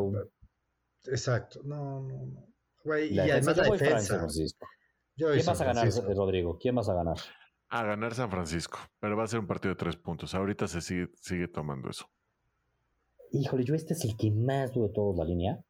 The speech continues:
Speaker 2: Voy San Francisco a ganar, pero pues voy San Francisco también con la línea.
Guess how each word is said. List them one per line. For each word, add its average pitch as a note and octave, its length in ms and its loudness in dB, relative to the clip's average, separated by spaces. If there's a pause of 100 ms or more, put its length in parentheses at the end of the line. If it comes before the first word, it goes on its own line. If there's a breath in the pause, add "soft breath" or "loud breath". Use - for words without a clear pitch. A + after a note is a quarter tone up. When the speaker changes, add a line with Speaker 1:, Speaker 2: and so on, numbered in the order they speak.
(300)
Speaker 2:
Voy G#2 300 0
San A2+ 120 0
Francisco F2+ 340 -2
a - 20 0
ganar, G2+ 280 0
pero F2 360 0 (1600)
pues G2+ 140 -2
voy D3 140 2
San D3+ 140 -2
Francisco A#2 460 -2
también D#2 200 -2
con D2 140 -4
la B1+ 60 -4
línea. - 220 -12